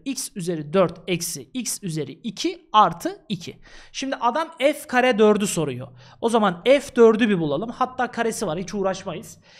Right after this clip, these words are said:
X yerine dört yazarsam altmış dört çarpı F kare dört artı bir. X yerine dört yazarsam abo. Dört üzeri dört. On altı üzeri iki, yani iki yüz elli altı.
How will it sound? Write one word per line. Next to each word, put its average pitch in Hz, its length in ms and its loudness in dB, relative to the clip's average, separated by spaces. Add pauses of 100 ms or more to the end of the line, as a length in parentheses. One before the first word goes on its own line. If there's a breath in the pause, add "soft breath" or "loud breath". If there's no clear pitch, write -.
(200 soft breath)
X - 260 -4
yerine 285 280 4
dört 277 220 4
yazarsam 262 640 0
altmış 208 540 0
dört 294 240 4
çarpı 220 580 0 (320 soft breath)
F 277 360 4
kare 147 420 -2
dört 214 480 0 (360)
artı 185 500 2
bir. 285 320 -2 (320 soft breath)
X 269 300 -4
yerine 277 300 0
dört 247 240 2
yazarsam 262 540 -4
abo. 165 760 -2 (400 soft breath)
Dört 226 260 4
üzeri 247 280 -2
dört. 196 360 -2
On 226 140 -2
altı 247 300 -2
üzeri 175 260 -6
iki, 220 340 -8
yani 226 380 -2
iki 240 240 -6
yüz 214 140 -2
elli 208 220 0
altı. 165 500 -4